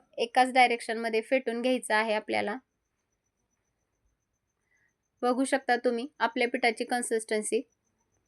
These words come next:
तर हे पीठ सुद्धा आपण बाजूला ठेवणार आहेत. तर इकडे आपण कढी, कढीसाठी वाटण तयार करणार आहेत. तर इथे मी दहा ते बारा लसणाच्या पाकळ्या सोलून घेतल्या आहेत.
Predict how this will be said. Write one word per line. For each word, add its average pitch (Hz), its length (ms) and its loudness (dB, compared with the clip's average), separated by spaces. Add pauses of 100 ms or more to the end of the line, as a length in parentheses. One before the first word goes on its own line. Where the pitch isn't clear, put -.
(600)
तर 233 120 2
हे 262 160 4
पीठ 269 260 0
सुद्धा 233 320 2
आपण 240 340 2
बाजूला 233 360 6
ठेवणार 240 420 2
आहेत. 220 240 2 (300)
तर 226 120 0
इकडे 247 240 0
आपण 240 340 0
कढी, 247 220 2 (220)
कढीसाठी 254 560 2 (480)
वाटण 247 400 6
तयार 240 200 8
करणार 233 380 2
आहेत. 226 260 0 (640)
तर 226 460 0 (440)
इथे 254 240 0
मी 262 220 -2 (100)
दहा 262 220 4
ते 269 140 2
बारा 240 260 6
लसणाच्या 247 480 -2
पाकळ्या 240 380 0
सोलून 240 380 0
घेतल्या 240 340 0
आहेत. 220 220 0